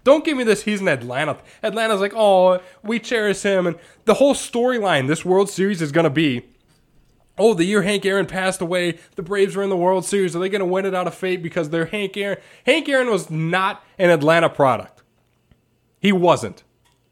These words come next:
He spent merely just under, around a quarter of his career in Atlanta. More than half of his years were spent in Milwaukee, all right? Not to mention all the awards he's won came in Milwaukee.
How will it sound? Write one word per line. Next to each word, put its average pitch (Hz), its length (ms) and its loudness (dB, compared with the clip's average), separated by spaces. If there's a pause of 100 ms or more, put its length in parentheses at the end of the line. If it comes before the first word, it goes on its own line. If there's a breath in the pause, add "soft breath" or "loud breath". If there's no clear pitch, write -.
(340)
He 202 160 0
spent 208 380 -2 (200)
merely 202 680 0
just 233 360 -2 (180)
under, 277 640 -4 (640)
around 220 320 -2
a 185 60 -2
quarter 185 600 -2 (300)
of 165 180 -2
his 220 160 -2
career 208 380 0
in 135 80 0
Atlanta. 120 440 -4 (760)
More 233 160 6
than 247 140 4
half 262 300 0
of 262 120 -6
his 240 200 2
years 226 280 0
were 180 100 2
spent 220 340 0
in 202 220 -2
Milwaukee, 196 580 2
all 147 160 2
right? 165 320 0 (720 soft breath)
Not 214 160 0
to 202 60 -4
mention 214 320 -2
all 208 260 4
the 247 100 -2
awards 202 420 2
he's 143 180 -4
won 117 340 -2 (140)
came 151 200 -2
in 139 120 -2
Milwaukee. 131 640 -2